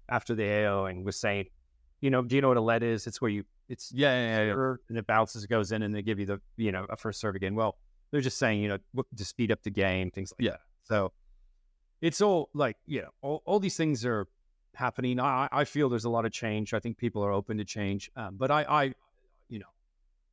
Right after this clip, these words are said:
Speaker 1: uh, wait, wait, one thing on that. The N H L, the hockey, they got rid of, I believe they got rid of the offsides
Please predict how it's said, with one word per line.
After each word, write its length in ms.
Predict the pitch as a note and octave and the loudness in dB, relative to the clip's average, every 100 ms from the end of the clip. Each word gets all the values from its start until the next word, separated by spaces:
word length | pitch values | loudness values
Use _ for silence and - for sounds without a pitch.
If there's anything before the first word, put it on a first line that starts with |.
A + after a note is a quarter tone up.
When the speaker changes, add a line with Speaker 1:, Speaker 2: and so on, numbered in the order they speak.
| - | -6
Speaker 1:
uh, 60 | D#3+ | 2
wait, 200 | F#3 F3+ | 4 4
wait, 260 | F3+ E3+ - | 2 2 -2
one 180 | D3+ | -4
thing 220 | D3+ D3+ D3+ | 0 0 0
on 120 | A2+ | -2
that. 160 | F#2 - _ _ - | -4 -12 _ _ -4
The 180 | C3 | 0
N 60 | C#3+ | 2
H 220 | C#3+ B2 | 0 0
L, 280 | C#3 C3 F2+ | 2 2 0
the 100 | - | -6
hockey, 380 | F2+ C3 - F#2 A2+ | -4 -4 -4 -6 -2
they 160 | A#2+ | -2
got 180 | C3 B2+ | 0 0
rid 140 | A#2 | 2
of, 100 | A2 | 0
I 40 | - | -2
believe 240 | A2+ A#2+ G#2+ | -2 -2 0
they 140 | A#2+ | 0
got 160 | B2 G2+ | 0 -2
rid 140 | G#2 | -2
of 80 | F#2 | -4
the 100 | G#2 | -4
offsides 580 | F#2 - - D#2 - | -6 -6 -8 -8 -12